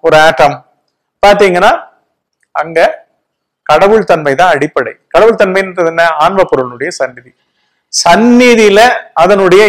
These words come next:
எனர்ஜி புது ஆட்டமை உருவாக்குது, இதனுடைய எனர்ஜியை அதுக்கு செலுத்துது. இது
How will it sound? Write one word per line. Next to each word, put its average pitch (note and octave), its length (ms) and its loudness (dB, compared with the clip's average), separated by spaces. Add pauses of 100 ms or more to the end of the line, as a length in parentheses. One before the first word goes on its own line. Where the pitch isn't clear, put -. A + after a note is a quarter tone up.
(160)
எனர்ஜி G3 380 2 (1000)
புது A3+ 160 2 (160)
ஆட்டமை G3 420 2
உருவாக்குது, F3+ 440 2 (380)
இதனுடைய G3 440 2
எனர்ஜியை G3 440 2 (480)
அதுக்கு F3+ 280 2
செலுத்துது. F3+ 420 0 (220)
இது G3 100 0